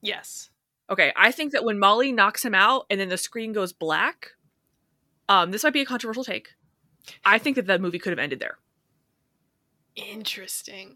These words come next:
Speaker 2: And honestly, I kind of think that it should have ended there. Like, maybe, maybe, like, a, a small, like, coda
Speaker 1: Mm-hmm.
Speaker 2: of them, like,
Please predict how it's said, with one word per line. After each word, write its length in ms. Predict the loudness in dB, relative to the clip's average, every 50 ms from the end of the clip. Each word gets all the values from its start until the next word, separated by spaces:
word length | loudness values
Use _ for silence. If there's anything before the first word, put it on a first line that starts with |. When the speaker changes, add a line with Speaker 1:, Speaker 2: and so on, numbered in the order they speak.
| 2
Speaker 2:
And 140 | 4 4 6
honestly, 540 | 6 4 4 2 2 0 -2 -2 -2 -2 -2 0 2
I 100 | 2 2
kind 240 | 2 2 0 0 0
of 60 | -2
think 100 | -4 -2
that 80 | 0 0
it 120 | 0 0
should 180 | -2 -2 -2 -4
have 80 | -4 -4
ended 220 | -6 -8 -8 -8
there. 160 | -6 -6 -4
Like, 160 | -4 -4 -4
maybe, 280 | -2 -2 0 0 -2 -4 _ _ _ _ _ _
maybe, 420 | -2 0 2 2 2 2 0 -2 0
like, 260 | 0 0 0 0 2 2
a, 480 | 4 4 4 2 0 -2 -4 -4 -6 -4 0
a 140 | 0 0 0
small, 920 | 0 -4 -6 -6 -8 -6 -2 0 0 0 2 2 0 0 0 -2 -2 -4 -4
like, 260 | -4 -4 -4 _ -12
coda 600 | -14 -10 -6 -6 -4 -2 0 0 0 0 -2 -4 _ _ _ _ _ _ _ -8 -6
Speaker 1:
Mm-hmm. 320 | -6 -6 -6 -4 -2 0
Speaker 2:
of 160 | 0 0 2
them, 300 | 2 2 2 2 0 -2
like, 320 | -4 -4 -4 -6 -6 -8